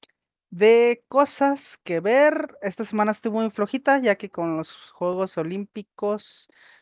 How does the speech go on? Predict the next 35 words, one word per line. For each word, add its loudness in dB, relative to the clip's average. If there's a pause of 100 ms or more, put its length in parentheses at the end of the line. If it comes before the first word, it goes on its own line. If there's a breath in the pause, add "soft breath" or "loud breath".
(140 soft breath)
muchas -2
cosas -4
de 0
Animu -2
no -2
salieron. -4 (400)
Así -14 (140)
que -16
Animu -4
básicamente -6
solamente -4
vi, -10 (920 soft breath)
empecé 4
la 4 (160)
tercera 0
temporada 0
de -4
Haikyuu. 0 (1400)
Vi -4
los 0
dos 2
episodios 0
que -4
me 0
faltaban 0
de -4 (100)
The 0
Bad 4
Batch, 4
ya -4
nomás -4
me -4
falta -8
el -8
final, -2